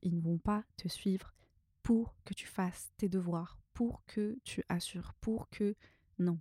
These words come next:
ils sont là, pour... ils sont payés pour donner un cours. Ils donnent le cours, après ils partent. Si tu réussis ou pas, ça c'est toi.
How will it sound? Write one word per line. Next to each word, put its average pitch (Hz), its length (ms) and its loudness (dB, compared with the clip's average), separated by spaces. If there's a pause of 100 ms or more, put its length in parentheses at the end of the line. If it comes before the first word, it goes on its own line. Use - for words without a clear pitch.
(120)
ils 175 80 0
sont - 160 0
là, 214 140 2
pour... - 240 -10
ils 185 80 4
sont 185 160 2
payés 220 420 8 (440)
pour 175 120 2
donner 220 240 10
un 180 120 4
cours. - 360 -6 (220)
Ils 175 80 2
donnent 175 180 4
le 165 80 4
cours, 247 260 -2
après - 240 -2
ils - 60 -8
partent. - 340 -12 (680)
Si - 200 -2
tu - 140 2
réussis 226 600 6
ou 190 80 4
pas, 196 300 8 (1000)
ça 247 200 2
c'est 170 180 4
toi. 208 320 2